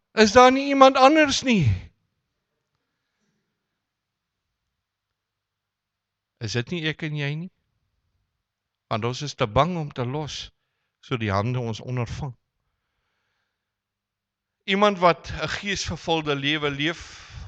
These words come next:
weer eens, ek raak net hier aan, is tevrede by Jesus. Is jy tevrede? Vergenoegd? Vreugde ten spyte van jou omstandighede?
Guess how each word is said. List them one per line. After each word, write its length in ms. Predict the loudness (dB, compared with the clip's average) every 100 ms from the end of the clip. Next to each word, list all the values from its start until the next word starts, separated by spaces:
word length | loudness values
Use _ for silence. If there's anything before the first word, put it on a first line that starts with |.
| -18 -6
weer 180 | -4 -2
eens, 220 | -4 -6
ek 140 | -6
raak 380 | -2 2 2 2
net 160 | -6 -6
hier 140 | -6
aan, 160 | -6 -10 _ _ _ _ _ _ _ _ _ _
is 220 | -4 -2
tevrede 680 | -2 -2 -2 -4 -4 -4 -4
by 120 | -4
Jesus. 800 | -8 -10 -14 -14 -12 -12 -14 -18 _ _ _ _
Is 200 | -12 -8
jy 340 | -6 -6 -10 -12
tevrede? 600 | -14 -12 -12 -12 -12 -14 -18 _ _ _ _ _ _ _ -20 -20 _
Vergenoegd? 960 | -12 -8 -8 -8 -8 -8 -14 -18 -18 -18 _ _ _ _ _ _ _ _ _ _ _ _ _ _ _
Vreugde 560 | -6 4 8 8 6 -4
ten 200 | -4 -6
spyte 420 | 0 4 4 2
van 180 | -4 -4
jou 120 | -4
omstandighede? 840 | -4 -4 2 2 2 -4 -6 -8